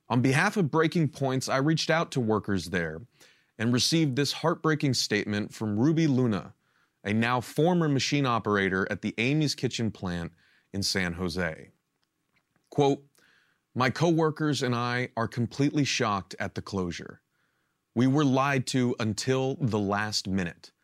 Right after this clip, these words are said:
An hour after we clocked in, we were told our jobs were gone.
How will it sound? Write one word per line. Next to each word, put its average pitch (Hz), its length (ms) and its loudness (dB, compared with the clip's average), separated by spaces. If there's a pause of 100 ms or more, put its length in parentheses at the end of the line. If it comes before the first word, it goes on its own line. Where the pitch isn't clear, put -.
(560)
An 120 140 -2 (100)
hour 151 480 2
after 123 260 0
we 120 160 2
clocked 127 440 0
in, 101 280 0
we 110 120 2
were 127 160 0
told 123 440 -2
our 110 140 0
jobs 90 520 -2
were 90 180 -2
gone. 80 500 -6